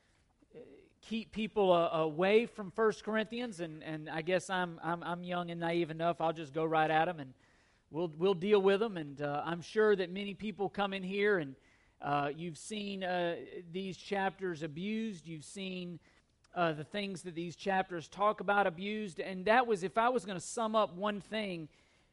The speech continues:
in the Corinthian church, uh, you have a church that was, uh, very good at abusing things, very good at taking things out of the context in which they were meant to be kept,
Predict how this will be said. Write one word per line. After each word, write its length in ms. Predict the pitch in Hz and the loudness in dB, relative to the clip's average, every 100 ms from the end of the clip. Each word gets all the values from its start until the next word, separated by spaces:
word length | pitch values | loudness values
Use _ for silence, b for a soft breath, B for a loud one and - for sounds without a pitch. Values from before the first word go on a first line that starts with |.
| _ | _
in 280 | 185 190 190 | -4 -2 -4
the 80 | 185 | -4
Corinthian 540 | 214 233 208 202 175 | -2 -2 -2 -6 -8
church, 680 | - 240 233 180 - - _ _ _ _ - | 0 4 4 4 -4 -20 _ _ _ _ 0
uh, 180 | 170 156 | 0 0
you 300 | 170 180 240 | -4 -4 -2
have 260 | 190 220 240 | 2 4 4
a 60 | 202 | 2
church 460 | - 240 214 - | 2 4 4 2
that 260 | 180 196 185 | 2 4 2
was, 280 | 185 151 - | -2 -4 -4
uh, 320 | 190 185 170 147 b b b _ | 2 4 4 2 b b b _
very 320 | 160 214 247 | 6 8 8
good 340 | 190 185 240 208 | 6 6 8 8
at 140 | 190 | 6
abusing 540 | 175 165 208 190 160 139 | 4 0 -2 -2 -6 -4
things, 500 | 151 143 120 120 139 _ _ _ _ _ _ _ _ _ _ | -2 -2 -6 -14 -20 _ _ _ _ _ _ _ _ _ _
very 300 | 170 233 262 | 4 6 4
good 260 | 196 254 233 | 4 8 8
at 140 | 160 | 6
taking 440 | 226 233 226 214 | 4 4 4 -4
things 400 | 185 226 214 190 | 0 0 0 0
out 200 | 208 202 | 4 4
of 80 | 180 | 4
the 60 | 170 | -2
context 840 | - 208 208 190 - 180 170 - | -4 0 0 0 0 0 0 -6
in 140 | 175 165 | -8 -2
which 240 | 185 - | -2 -2
they 220 | 180 185 | 0 2
were 160 | 180 175 | 2 -2
meant 240 | 175 190 | -4 -8
to 60 | 139 | -6
be 100 | 160 | -8
kept, 540 | - 180 147 - _ | -2 0 0 -2 _